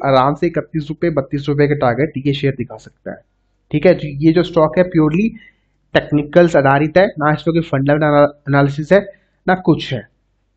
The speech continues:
प्योरली टेक्निकल्स है, ठीक है। बाकी आप देख सकते हो, एनएससी में कैसा काम काज हो रहा है, आपको दिखा देता हूँ।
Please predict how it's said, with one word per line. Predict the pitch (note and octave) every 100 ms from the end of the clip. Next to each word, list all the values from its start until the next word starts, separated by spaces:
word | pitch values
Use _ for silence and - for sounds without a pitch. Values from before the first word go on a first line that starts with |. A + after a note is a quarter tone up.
| _ _ _ _ - -
प्योरली | E3 E3 F3+
टेक्निकल्स | D#3 A#2 A#2 A#2 A2+ -
है, | - _ _ _ -
ठीक | F3 F#3
है। | E3 - - _ _ -
बाकी | C3+ D3+
आप | D#3
देख | D3+ D3
सकते | - D#3+
हो, |
एनएससी | C#3+ D#3
में | D#3
कैसा | D3 D3+
काम | D3+ C#3+
काज | D3 D3
हो | C#3+
रहा | D#3
है, |
आपको | D3
दिखा | C3+ C3+ C3
देता | C3+ C3+
हूँ। | D3+